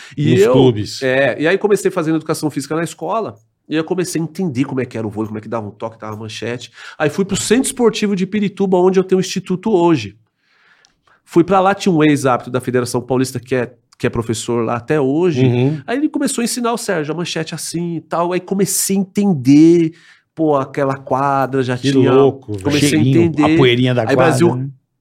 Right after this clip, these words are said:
Speaker 1: campeão, noventa e dois. Aí começou as peneiras. Aí eu fui fazer peneira. Porra, mas eu vou te falar, o não é foda, cara.
Speaker 2: Imagina
Speaker 1: A palavra,
Speaker 2: o tanto que você levou de não,
Speaker 1: a
Speaker 2: né?
Speaker 1: palavra não, pra gente falar pro nosso filho já é
Speaker 2: Puta que
Speaker 1: pesado.
Speaker 2: pa-, é.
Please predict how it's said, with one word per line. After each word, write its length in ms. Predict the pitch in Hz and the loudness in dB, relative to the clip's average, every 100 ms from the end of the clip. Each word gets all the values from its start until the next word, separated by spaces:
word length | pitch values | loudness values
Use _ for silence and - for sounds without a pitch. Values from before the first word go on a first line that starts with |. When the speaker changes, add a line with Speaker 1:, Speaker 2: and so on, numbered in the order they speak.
| _ | _
Speaker 1:
campeão, 560 | 165 160 156 113 95 - | -2 0 2 0 -4 -10
noventa 320 | 113 120 120 | -6 -4 -2
e 40 | 127 | -4
dois. 440 | 95 - - - _ _ _ _ _ _ _ | -4 -10 -18 -20 _ _ _ _ _ _ _
Aí 140 | 95 | -8
começou 340 | 107 120 117 127 | -2 -2 -2 -4
as 80 | |
peneiras. 640 | - 151 117 92 101 - - _ | -2 -2 0 -4 -8 -16 -20 _
Aí 140 | - 107 | -6 -4
eu 80 | 95 | -4
fui 100 | 98 | -6
fazer 280 | 107 107 | -4 -4
peneira. 480 | 104 139 143 110 104 - _ - - - - | -6 -6 -4 -4 -8 -12 _ -20 -20 -10 -2
Porra, 260 | 101 95 | 0 0
mas 220 | 92 95 101 | -2 -2 -2
eu 40 | |
vou 80 | 104 | -4
te 80 | - | -6
falar, 460 | 117 98 90 101 _ _ - | -6 -6 -10 -14 _ _ -4
o 140 | 113 | -2
não 440 | 98 95 98 98 | 0 0 0 0
é 60 | 101 | 0
foda, 460 | - - 76 69 - | -4 -14 -14 -14 -20
cara. 160 | - - _ _ _ _ _ _ _ _ | -20 -20 _ _ _ _ _ _ _ _
Speaker 2:
Imagina 400 | 110 113 104 143 | -4 -2 0 2
Speaker 1:
A 20 | 175 | 2
palavra, 300 | 95 95 160 | 2 2 2
Speaker 2:
o 40 | |
tanto 140 | 101 95 | 0 -4
que 60 | |
você 100 | - | -4
levou 320 | 120 113 107 113 | -2 -2 -2 -2
de 100 | 110 | 0
não, 100 | 110 | 0
Speaker 1:
a 140 | 113 | 0
Speaker 2:
né? 80 | 110 | 0
Speaker 1:
palavra 640 | 131 117 113 131 123 120 | 0 2 2 0 0 -2
não, 560 | 104 104 107 117 120 113 | -2 -2 0 0 -2 -6
pra 140 | - | -4
gente 180 | 135 185 | -2 -4
falar 180 | - 151 | -2 -2
pro 120 | 139 | -2
nosso 220 | 131 123 - | -6 -6 -10
filho 300 | - 147 110 | -4 -2 -2
já 100 | 123 | -2
é 40 | |
Speaker 2:
Puta 100 | 127 | 2
que 60 | 160 | 4
Speaker 1:
pesado. 400 | 139 127 123 120 | 4 2 2 2
Speaker 2:
pa-, 80 | 120 | 0
é. 280 | 113 98 | -2 -4